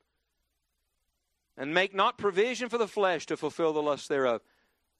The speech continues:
Would you like to be free of that flesh at the end of the verse, then you must live in the beginning of the verse. Would you like to live in the victory at the end? Then you must put on the armor at the beginning. What is the armor? Look at it, please. We put on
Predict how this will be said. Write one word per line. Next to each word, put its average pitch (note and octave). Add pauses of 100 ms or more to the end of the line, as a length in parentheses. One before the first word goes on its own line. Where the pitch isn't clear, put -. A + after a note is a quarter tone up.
Would E3+
you C4
like C#4+
to A3
be G#3+
free G3+
of F3
that F3 (640)
flesh F3
at D3+
the D#3+
end F3
of F3
the E3+
verse, F3 (240)
then C#3+
you D#3+
must E3
live E3+
in D3+
the D3
beginning C#3+
of G#2+
the G2
verse. G2+
Would D3+
you G3
like C4
to A#3+
live B3
in A3
the F#3+
victory A3
at G#3
the G#3
end? G#3+
Then E3 (260)
you E3+
must E3+
put G3
on F#3
the C#3+ (180)
armor E3
at C#3+
the D3+
beginning. C#3+ (160)
What F3
is D#3+
the E3
armor? D3
Look D#3+
at D3+
it, C3+
please. C3+ (180)
We C3
put E3+
on E3